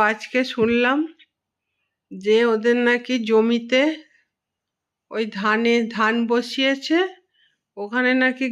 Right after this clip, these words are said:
ঘাস হয়েছে ধানের পাশে পাশে, ওইগুলোকে কদিন ধরে ওরা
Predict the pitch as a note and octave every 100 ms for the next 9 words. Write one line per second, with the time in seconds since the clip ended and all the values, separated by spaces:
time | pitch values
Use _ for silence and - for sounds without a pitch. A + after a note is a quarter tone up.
0 | G#3+ A3+ A#3+ A#3+ A3+ G3 G3 - F#3 F#3
1 | F3+ F3+ G3+ G#3+ G#3+ G#3 G3 F#3+ F#3 F3
2 | F3 - G3 F#3+ _ _ _ _ _ _
3 | - G#3 A3 A3 A#3 B3+ B3+ D4 D#4+ G3+
4 | G#3 A#3 A#3 A#3 A#3 B3+ C#4+ A3+ A3+